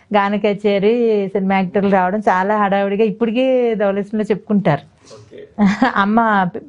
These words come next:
Speaker 1: మ్యారేజ్ విషయం
Speaker 2: ఓహో.
Speaker 1: చాలా గ్రాండ్గా ఆయన జరిపించారండి.
Speaker 2: మేము కూడా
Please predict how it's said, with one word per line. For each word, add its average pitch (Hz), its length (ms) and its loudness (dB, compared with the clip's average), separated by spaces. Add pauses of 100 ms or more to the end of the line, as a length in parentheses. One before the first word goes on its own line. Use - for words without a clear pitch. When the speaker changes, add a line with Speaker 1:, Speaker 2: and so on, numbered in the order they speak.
(140)
Speaker 1:
మ్యారేజ్ 196 420 2
విషయం 180 340 -4 (380)
Speaker 2:
ఓహో. 107 500 -4 (180)
Speaker 1:
చాలా 190 220 2
గ్రాండ్గా 185 520 2
ఆయన 185 340 0
జరిపించారండి. 139 920 -6 (540)
Speaker 2:
మేము 127 260 4
కూడా 110 480 0